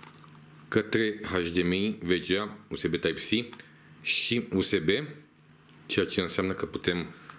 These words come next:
folosi acest laptop împreună cu mai multe monitoare. MacBook X Pro două mii douăzeci și unu este și foarte ușor, cântărește numai unu virgulă treizeci și trei de kilograme,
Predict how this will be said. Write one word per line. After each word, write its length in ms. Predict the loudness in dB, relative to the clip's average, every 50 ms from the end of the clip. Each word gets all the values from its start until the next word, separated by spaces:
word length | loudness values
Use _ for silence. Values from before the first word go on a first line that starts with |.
| -20 -20
folosi 960 | -16 -12 -6 0 4 4 6 6 6 4 2 2 -2 0 0 0 0 0 -2 -4 -4 -6
acest 340 | -6 -2 -2 0 0 0
laptop 320 | 0 -2 0 -2 -2 0 2
împreună 360 | 0 0 0 0 0 0 0
cu 60 | 0 0
mai 100 | -2 0
multe 260 | 0 0 0 0 0
monitoare. 500 | 0 0 0 -2 -2 -2 -2 -2 -6 -10 -14 -20 -20 -20 -20 -20 -20 -20 -20 -20 -20 -14 -6
MacBook 500 | -2 0 0 0 -2 -4 -8 -10 -12 -14
X 100 | -14 -14
Pro 180 | -8 -4 -2 -2
două 140 | 0 0 -2
mii 80 | 0
douăzeci 220 | 0 0 0 0 0
și 60 | -2
unu 100 | 0 0
este 200 | 0 0 -2 -2
și 140 | -4 -4 -8
foarte 420 | -10 -8 -4 -2 -2 -2 -2 -4
ușor, 380 | -6 -6 -4 0 0 0 0 0
cântărește 480 | -2 -2 -2 0 2 2 0 0 -2
numai 220 | -4 -2 0 0 0
unu 120 | 0 -2 -2
virgulă 200 | -2 -2 -4 -2
treizeci 240 | -2 -2 -2 -2
și 60 | -4 -6
trei 140 | -6 -6
de 120 | -6 -6 -8
kilograme, 640 | -8 -6 -8 -8 -6 -6 -4 -2 -2 -2 -2 -2 -6